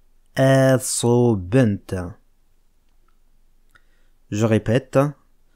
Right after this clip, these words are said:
نك. أتصوبغ. كتش. أتصوبض. كم.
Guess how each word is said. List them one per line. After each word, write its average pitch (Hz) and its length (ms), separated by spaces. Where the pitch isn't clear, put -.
نك. 113 640
أتصوبغ. 90 760
كتش. - 400
أتصوبض. 90 920
كم. 101 440